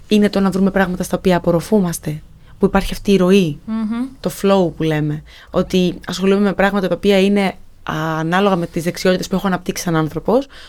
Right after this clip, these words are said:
Speaker 1: οπότε δεν υπάρχει μια, ένα συνεχόμενο struggle, μια συνεχόμενη προσπάθεια να καταφέρω κάτι και συνεχώς να ζορίζομαι και
Speaker 2: Μμμ.
Speaker 1: να εξελίσσομαι και να
Speaker 2: Το flow, η
Speaker 1: δυσκολεύομαι.
Speaker 2: ροή,
Speaker 1: Η
Speaker 2: λοιπόν.
Speaker 1: ροή, ναι.
Speaker 2: Η ροή.
Speaker 1: Να ασχολούμαι με πράγματα στα οποία εγώ απορροφιέμαι,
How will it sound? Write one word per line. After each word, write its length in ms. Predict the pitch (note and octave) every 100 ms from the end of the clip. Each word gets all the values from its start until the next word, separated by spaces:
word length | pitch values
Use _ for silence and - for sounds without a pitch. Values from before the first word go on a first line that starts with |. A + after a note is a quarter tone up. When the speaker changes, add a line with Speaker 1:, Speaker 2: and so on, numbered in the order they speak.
| -
Speaker 1:
οπότε 280 | F#3 G3 G3
δεν 120 | A#3
υπάρχει 320 | A#3+ G#3 F#3
μια, 140 | F#3 -
ένα 140 | F#3+
συνεχόμενο 500 | F3+ F#3+ E3+ F3 F3 F3
struggle, 320 | F#3 F3+ E3+ E3+
μια 120 | F3
συνεχόμενη 460 | - F3 F3 E3
προσπάθεια 800 | E3 F3+ F3+ - F#3+ F#3 - F3
να 180 | F3 G3
καταφέρω 680 | G3 G#3 G3 F3+ - G3 F#3
κάτι 400 | F#3 F#3 F#3 F3+ E3 - -
και 100 | -
συνεχώς 680 | F#3+ F#3+ F#3+ F3+ G#3 G#3+ G3+
να 240 | A3 G#3+ G#3
ζορίζομαι 580 | G#3 G3+ G#3 G3 G3
και 140 | G3 G#3 G#3
Speaker 2:
Μμμ. 40 |
Speaker 1:
να 200 | F3+ F#3+ D#3 - -
εξελίσσομαι 680 | - G3 - G3+ G#3 G3+ G3+
και 180 | G3 G#3
να 240 | F#3+ F#3+
Speaker 2:
Το 120 | - F#3+ -
flow, 40 |
η 80 | G#3
Speaker 1:
δυσκολεύομαι. 400 | G3+ E3+ G3 G#3
Speaker 2:
ροή, 200 | A3 A3
Speaker 1:
Η 100 | A#3+
Speaker 2:
λοιπόν. 380 | F3 E3 - A3+
Speaker 1:
ροή, 360 | A3 A#3 A#3
ναι. 120 | G3 G#3
Speaker 2:
Η 40 | G#3
ροή. 200 | F#3+ E3+
Speaker 1:
Να 80 | D#3+
ασχολούμαι 340 | G3+ - A3+
με 80 | A#3+
πράγματα 320 | A3 B3+ A#3
στα 160 | G#3 F#3+
οποία 180 | A#3 A3+
εγώ 180 | A3
απορροφιέμαι, 760 | B3 A#3 F#3 E3+ - F3 F#3 C4+